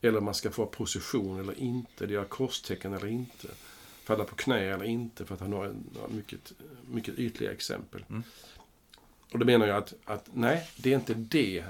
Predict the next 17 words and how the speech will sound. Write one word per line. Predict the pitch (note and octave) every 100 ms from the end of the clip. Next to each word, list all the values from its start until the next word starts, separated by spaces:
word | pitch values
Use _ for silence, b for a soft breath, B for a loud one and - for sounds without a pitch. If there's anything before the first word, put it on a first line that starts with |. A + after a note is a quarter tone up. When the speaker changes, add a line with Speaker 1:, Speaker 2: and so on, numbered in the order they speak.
| -
Speaker 1:
som | - -
är | G2
kristen | - - - E2+ F2
bekännelse, | F#2 - - - D3+ F2 E2 E2+ - - - - _ _ _ _ -
utan | G#2+ - F#2+
det | G#2 G#2
är |
det | F#2+ F2+ F#2
som | - F#2+
är | F#2 - - b b b b _ - -
<laughs> | - D3 A2 - - - -
Känner | - B2
du | A2+
till | A2 D3
ordet | B2+ B2 G#2 -
oomkullrunkeligt? | D3+ A#2 F#2 - G2+ F2 F#2 F2+ F2 D#2 - - - -
Speaker 2:
Ja. | C#3 B2+